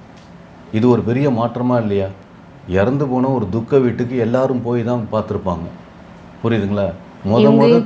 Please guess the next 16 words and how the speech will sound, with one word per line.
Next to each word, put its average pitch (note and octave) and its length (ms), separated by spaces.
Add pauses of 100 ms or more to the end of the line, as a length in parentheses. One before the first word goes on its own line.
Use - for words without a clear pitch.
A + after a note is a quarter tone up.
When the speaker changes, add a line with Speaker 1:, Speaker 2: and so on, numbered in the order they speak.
Speaker 2:
கூட்டிட்டு A3 320
வந்து G3 240
விசாரிக்க-, F3+ 560
அது A#2+ 100
Speaker 1:
விசாரிக்கிறது B2 640
ஒரு D#3+ 140
முதன்மை. C#3 380
Speaker 2:
பெரிய G3 260
மாற்றம். D#3+ 400 (340)
Speaker 1:
இந்த G2+ 180
மாதிரி A2+ 300
மாற்றம்லாம் B2+ 720 (540)
நடக்கணும் B2 580 (140)
அப்படிங்கிற G#2+ 520 (120)
நம்பிக்கையில G#2+ 600
தான் D3 220